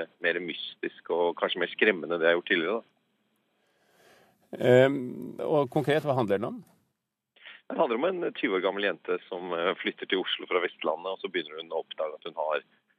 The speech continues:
Speaker 1: noen evner som hun ikke helt forstår selv. Og det handler om hvordan hennes, eh, vilje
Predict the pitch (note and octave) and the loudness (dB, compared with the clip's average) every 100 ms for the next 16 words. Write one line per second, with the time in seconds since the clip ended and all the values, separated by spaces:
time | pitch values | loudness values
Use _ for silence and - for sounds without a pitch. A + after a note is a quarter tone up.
0 | _ _ _ E2+ F2 G2 G#2+ F2 D#2 D#2+ | _ _ _ -6 -4 0 -2 -2 -8 -2
1 | F#2 F#2 - - _ - F2 F2 E2 - | -2 -4 -14 -20 _ -8 -6 -6 -10 -8
2 | F2+ - E2+ D2 - - - D#2+ D#2+ - | -8 -6 -6 -6 -6 -10 -4 -4 -4 -4
3 | E2+ E2+ - - F2 F#2+ F#2 D#2 E2 E2+ | -4 -4 -12 -12 -2 0 0 -2 -4 -4
4 | D#2 E2+ F2 E2 E2+ D#2+ - - F#2 E2+ | -4 -4 -4 -6 -6 -8 -16 -4 0 2
5 | E2+ E2+ A2 E2+ C#2+ F2+ | 0 0 0 0 4 4